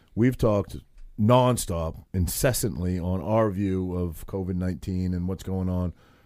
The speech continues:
Let's get your take on it real quick. What do you make of the, what, the pandemic, um, state of affairs in New Jersey, Governor Murphy's view of it, and then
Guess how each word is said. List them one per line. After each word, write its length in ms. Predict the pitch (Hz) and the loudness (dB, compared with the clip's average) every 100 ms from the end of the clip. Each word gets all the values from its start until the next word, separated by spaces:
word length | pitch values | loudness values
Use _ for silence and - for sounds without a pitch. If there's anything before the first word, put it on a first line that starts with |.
| - | -16
Let's 80 | 107 | -8
get 140 | - 117 | -4 2
your 140 | 131 | 2
take 220 | 110 92 | 2 -2
on 120 | 87 85 | -2 -4
it 20 | |
real 140 | 85 87 | -2 -2
quick. 180 | 95 | -2
What 100 | 85 | 0
do 40 | 113 | 2
you 60 | 107 | 4
make 200 | 107 98 | 2 0
of 180 | 87 | -4
the, 300 | 90 98 92 - | -2 -2 -2 -4
what, 220 | 92 95 - | -4 -6 -6
the 200 | 92 90 | -6 -4
pandemic, 840 | - 113 107 101 104 104 104 - - - - _ - | -2 0 0 2 2 2 0 -4 -20 -20 -20 _ -6
um, 580 | 90 90 90 90 85 - _ | -2 0 0 0 0 -4 _
state 260 | - 123 110 | 0 2 4
of 60 | |
affairs 420 | 101 - 110 104 98 | 0 2 2 2 2
in 60 | |
New 80 | 98 | 2
Jersey, 640 | 85 101 101 98 95 98 98 | 2 2 4 2 2 2 0
Governor 320 | 85 101 101 | 0 0 2
Murphy's 540 | 98 98 95 98 98 85 | 2 2 0 0 -4 -4
view 360 | 95 104 98 | -2 0 2
of 160 | 98 92 | 2 0
it, 240 | 98 98 | 0 0
and 400 | - 98 98 95 80 - _ _ _ | -2 0 2 0 -2 -10 _ _ _
then 300 | 104 101 92 | 0 0 0